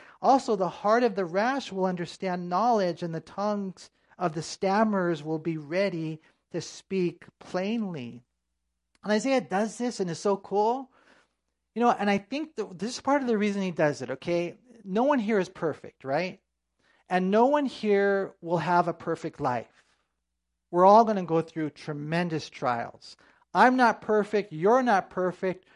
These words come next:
You will not have a perfect life, and we don't live in a perfect world, but we have a perfect God. Amen? And we have a place one day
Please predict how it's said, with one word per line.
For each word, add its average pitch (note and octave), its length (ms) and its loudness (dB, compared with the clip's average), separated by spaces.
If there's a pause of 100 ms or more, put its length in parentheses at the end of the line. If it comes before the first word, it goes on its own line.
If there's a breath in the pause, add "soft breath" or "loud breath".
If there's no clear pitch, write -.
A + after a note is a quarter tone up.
(180 soft breath)
You F#3 260 0
will C4 160 4
not G#3 220 4
have G#3 180 2
a G3 60 2
perfect F#3+ 480 -4
life, F3 360 4
and D#3+ 140 -8
we F3 140 -2
don't G#3 440 4
live E3+ 800 2 (260 soft breath)
in F3 120 -6
a D#3+ 80 -2
perfect E3 560 -4
world, C#3+ 540 2
but E3+ 180 -2
we F#3+ 180 0
have A3 360 2
a F3 120 4
perfect F#3 580 -4
God. C3 420 -2
Amen? D#3 440 -8 (920)
And E3+ 180 2
we E3+ 140 0
have G#3 420 4
a D#3+ 140 -2
place G#3 840 -2
one F#3 520 0
day C3+ 420 -8